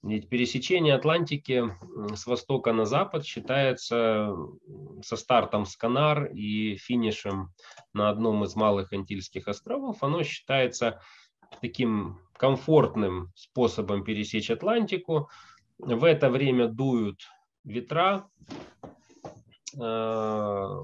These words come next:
пассаты, ну вот вы видите, да, то есть это довольно стандартная ветровая картина для этого времени,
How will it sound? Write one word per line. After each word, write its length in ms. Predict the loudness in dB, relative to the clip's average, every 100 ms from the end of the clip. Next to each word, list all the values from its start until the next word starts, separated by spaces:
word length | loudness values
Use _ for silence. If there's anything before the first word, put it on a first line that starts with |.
| -6
пассаты, 760 | -4 -2 2 4 4 2 0 0
ну 160 | -2
вот 200 | -2 -4
вы 140 | 0 2
видите, 400 | 2 0 -2 0
да, 160 | 0
то 60 | 0
есть 120 | -2
это 320 | 2 2 2 0 -20 _
довольно 360 | 4 8 8 8
стандартная 720 | 6 4 6 6 4 2 2
ветровая 560 | 0 -2 -2 2 2
картина 560 | 2 -4 -6 -6 -2 -2
для 360 | 0 4 4 4
этого 420 | 2 0 0 0
времени, 600 | 0 -2 -2 0 0 -2